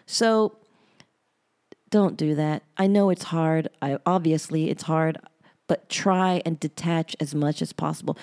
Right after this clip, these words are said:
You can be friendly. You cannot hate each other. You cannot use your kids against each other.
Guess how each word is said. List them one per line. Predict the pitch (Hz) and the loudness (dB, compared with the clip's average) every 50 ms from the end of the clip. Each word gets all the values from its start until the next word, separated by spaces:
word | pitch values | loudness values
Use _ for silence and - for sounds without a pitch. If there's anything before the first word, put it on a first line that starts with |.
| - - - - | -14 -20 -8 -2
You | - 262 320 | 0 0 2
can | - 466 480 | 2 0 2
be | 440 415 381 208 180 - _ _ - | 2 2 2 2 -2 -8 _ _ -20
friendly. | - - - - - 180 170 170 175 185 196 226 254 277 294 - - - - - - - | -18 -16 -6 0 2 2 2 2 2 2 2 2 2 0 -2 -4 -8 -16 -20 -14 -6 -2
You | 185 233 254 | 0 0 2
cannot | - 320 269 254 247 240 - | 2 2 2 2 2 2 2
hate | 175 139 160 180 214 | 0 0 2 2 2
each | 214 - - 208 | 0 0 2 2
other. | 202 196 196 | 2 2 2
You | 202 202 | 2 2
cannot | - 226 202 208 202 196 - - | 0 0 0 2 0 0 0 -2
use | 180 170 190 208 202 180 | -2 0 0 0 0 0
your | 190 175 | -2 -2
kids | - - 190 180 - | 0 0 0 0 0
against | 170 156 170 170 175 190 - - - | -2 0 2 2 2 2 -2 -4 -6
each | 190 180 - - | -6 -2 0 2
other. | 190 185 180 185 180 180 | 2 4 4 2 2 2